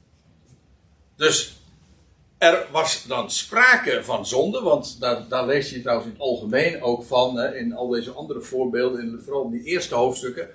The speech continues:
als daar sprake was van een zonde, en dan moest daar een, een dier voor geslacht worden, en dat heette dan,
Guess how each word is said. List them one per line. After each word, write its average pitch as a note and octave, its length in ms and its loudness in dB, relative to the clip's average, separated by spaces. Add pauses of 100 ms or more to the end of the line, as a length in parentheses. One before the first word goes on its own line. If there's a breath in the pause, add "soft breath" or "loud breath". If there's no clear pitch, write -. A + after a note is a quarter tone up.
(180 loud breath)
als C3+ 280 0
daar B2 360 6
sprake F3+ 360 -2
was D3+ 180 -4
van A#2+ 340 -4
een G2 320 -8
zonde, F#3 640 0 (540 loud breath)
en B2+ 300 -2
dan A#2 440 0
moest - 360 -6
daar G#2+ 400 2
een, F2+ 320 -10 (1080)
een G2 280 -16
dier A#2+ 260 -10
voor B2 320 -2
geslacht - 560 -6
worden, D#3+ 360 0
en C3 100 -4
dat G#2 160 -2
heette A2 260 -2
dan, F#2 260 -4